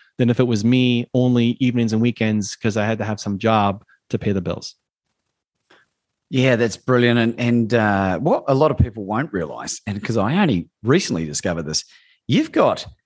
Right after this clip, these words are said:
Speaker 2: YouTube channels coming up the wazoo and in many different languages, which I think is brilliant. And I saw that your Russian channel has about three quarters of a million <laughs> subscribers as well.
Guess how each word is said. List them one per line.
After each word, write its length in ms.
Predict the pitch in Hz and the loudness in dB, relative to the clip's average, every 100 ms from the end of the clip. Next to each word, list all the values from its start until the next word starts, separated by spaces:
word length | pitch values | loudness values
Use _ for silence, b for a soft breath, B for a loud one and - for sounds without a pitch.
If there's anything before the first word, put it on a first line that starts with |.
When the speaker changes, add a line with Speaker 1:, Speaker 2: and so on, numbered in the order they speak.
| _ - | _ -4
Speaker 2:
YouTube 540 | 117 156 - 135 120 | 0 0 2 0 0
channels 420 | - 117 98 87 - _ _ - | 0 -2 -2 -6 -10 _ _ -6
coming 260 | 135 113 | -2 0
up 120 | 98 | -2
the 80 | - | -4
wazoo 680 | 90 92 87 90 180 - - _ - | -4 -2 -2 0 0 0 -6 _ -2
and 240 | 117 120 | 0 2
in 280 | 123 120 117 | 2 2 4
many 220 | 147 175 | 2 2
different 360 | 143 135 120 104 | 0 -2 -6 -4
languages, 580 | 107 139 156 107 85 | -2 0 0 0 -2
which 180 | 95 82 | -4 -4
I 140 | 104 90 | -4 -4
think 260 | - 165 | -4 -4
is 120 | 117 92 _ | -4 -8 _
brilliant. 500 | 117 165 233 110 92 | -2 0 2 0 -2
And 100 | 131 | -2
I 100 | 147 | -2
saw 320 | 147 190 214 | -2 0 2
that 180 | 208 147 | 2 0
your 180 | 131 123 | 0 0
Russian 400 | 135 180 202 170 | 0 0 -2 -2
channel 300 | - 113 98 | -2 -2 -2
has 240 | 104 98 | -4 -4
about 340 | 110 104 104 - b b _ | -2 2 2 -2 b b _
three 260 | - 156 143 | -2 0 0
quarters 360 | 147 156 123 | 2 2 2
of 80 | 123 | 0
a 80 | 127 | 0
million 400 | 131 135 - 175 | 0 -2 -6 -4
<laughs> 20 | |
subscribers 920 | - 196 131 - - 165 233 202 127 | -2 -4 -4 -10 -2 2 2 0 -2
as 100 | 123 | -6
well. 440 | 110 - 277 - | 0 2 2 0